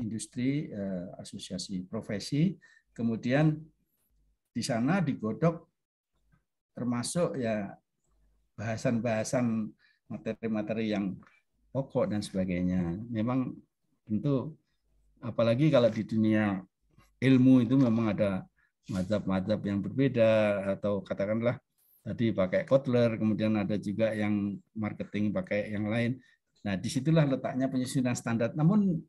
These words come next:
biasanya sih diambil yang pokok-pokok, Pak, tidak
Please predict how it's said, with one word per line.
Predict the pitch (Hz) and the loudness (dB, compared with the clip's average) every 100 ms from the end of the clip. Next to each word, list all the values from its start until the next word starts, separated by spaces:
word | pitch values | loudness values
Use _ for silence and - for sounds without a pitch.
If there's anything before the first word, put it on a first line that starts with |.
| _ _ _ - | _ _ _ -4
biasanya | 156 143 139 160 165 175 | 4 6 6 4 4 4
sih | 190 165 | 4 0
diambil | 135 139 139 135 147 143 139 151 165 175 170 147 | 4 6 6 4 2 4 4 6 6 6 2 2
yang | 135 135 135 131 | 4 4 2 0
pokok-pokok, | 139 - - 135 - - | -6 -6 -6 -8 -8 -10
Pak, | 92 | -10
tidak | 110 107 113 | -10 -4 -4